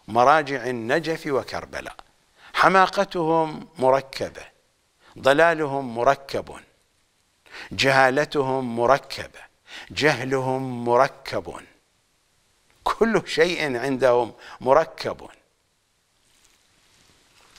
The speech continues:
ويتفرع على هذا أن الأمور ستجري على أتباعهم بنحو أسوأ.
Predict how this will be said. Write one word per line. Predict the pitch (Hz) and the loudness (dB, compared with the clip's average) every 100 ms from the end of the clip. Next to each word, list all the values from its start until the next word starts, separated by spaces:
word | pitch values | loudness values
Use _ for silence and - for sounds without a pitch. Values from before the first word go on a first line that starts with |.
| _ _ _ _ _ _ _ - _ _ _ - _ _ _ _ _ _ _ _ _ - | _ _ _ _ _ _ _ -20 _ _ _ -20 _ _ _ _ _ _ _ _ _ -2
ويتفرع | - 175 180 208 247 294 294 254 214 | 4 4 6 2 6 6 8 6 6
على | 175 170 | 4 4
هذا | 151 139 147 117 120 - _ _ _ _ _ _ _ _ - | 4 4 2 0 -8 -8 _ _ _ _ _ _ _ _ 2
أن | 175 180 | 4 6
الأمور | 175 170 190 277 269 233 - - - | 4 4 4 4 4 2 -8 -18 -6
ستجري | - 185 - 233 196 180 175 147 98 _ _ _ - | 2 2 4 2 2 0 2 0 -4 _ _ _ -6
على | 120 147 139 120 | 0 4 4 2
أتباعهم | - 117 156 151 151 147 143 135 _ _ - | -4 2 2 2 -2 -4 -4 -8 _ _ -4
بنحو | 131 165 - 151 | 0 0 0 -4
أسوأ. | 123 - - 123 | -2 -4 -2 -2